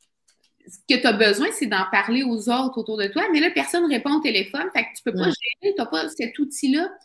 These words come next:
Speaker 1: pour répondre à ton besoin. Fait que, pouf, tu l'évites, cette émotion-là, parce que là, tu peux pas répondre à ton besoin. Fait que la cri-, le, la compulsion alimentaire va servir à répondre à ton besoin, mais vu que c'est dysfonctionnel comme comportement,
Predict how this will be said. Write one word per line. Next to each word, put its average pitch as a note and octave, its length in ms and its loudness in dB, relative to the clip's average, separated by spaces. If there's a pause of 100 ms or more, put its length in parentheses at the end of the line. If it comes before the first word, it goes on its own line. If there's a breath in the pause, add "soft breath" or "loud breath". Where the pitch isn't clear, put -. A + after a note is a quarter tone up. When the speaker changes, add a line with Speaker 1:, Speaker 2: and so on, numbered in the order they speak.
(300 soft breath)
Speaker 1:
pour B3 140 -2
répondre B3+ 280 0
à A#3+ 100 0
ton A#3 220 -2
besoin. G#3+ 460 -4 (320 soft breath)
Fait G3+ 80 2
que, - 60 -12 (360)
pouf, F#4 180 6 (320)
tu A3+ 100 -4
l'évites, G#3+ 460 0
cette A#3+ 180 -4
émotion-là, G3+ 640 -4
parce F4 180 -10
que A#3 80 0
là, A#3 80 0
tu - 100 -14
peux G#3 100 -10
pas A#3+ 100 -4
répondre A3+ 320 -2
à G#3 60 -2
ton G3+ 200 -4
besoin. G3 420 -2 (340)
Fait F3+ 120 6
que - 40 -8 (400)
la A3 200 4
cri-, - 260 -8
le, G3 220 -2
la F3+ 140 0
compulsion G3+ 360 -8
alimentaire G#3 400 -4
va F#3 120 -4
servir G3 480 -4
à F#3 100 0
répondre G3+ 380 -6
à E3+ 260 0
ton F#3 140 -4
besoin, F#3 440 -4 (440 loud breath)
mais - 280 0 (140)
vu A#3 160 0
que C4 40 -4
c'est A#3+ 140 0
dysfonctionnel A3+ 840 -2
comme G3 200 -8
comportement, F3+ 600 -4